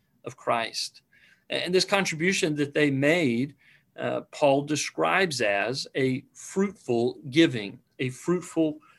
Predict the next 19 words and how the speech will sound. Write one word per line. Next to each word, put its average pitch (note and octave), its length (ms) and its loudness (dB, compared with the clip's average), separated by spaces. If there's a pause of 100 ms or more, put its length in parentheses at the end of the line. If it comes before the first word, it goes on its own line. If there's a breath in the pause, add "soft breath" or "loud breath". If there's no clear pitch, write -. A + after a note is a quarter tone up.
(300 soft breath)
uh, A2+ 360 -6
sharing C#3+ 580 4
of A2+ 200 -6
things. - 480 -12 (1000)
And D3+ 80 -4
so F#3 100 6
that G#3+ 280 4 (180)
gives E3+ 200 4
us F3 120 2
the E3 100 2
idea, D#3 420 4
this, D3+ 440 -2
this D3+ 160 -6
kind D3+ 180 -2
of C#3 160 0 (100)
idea D3+ 360 2
that C#3+ 240 -2
Paul D#3+ 320 2
has, C3 420 0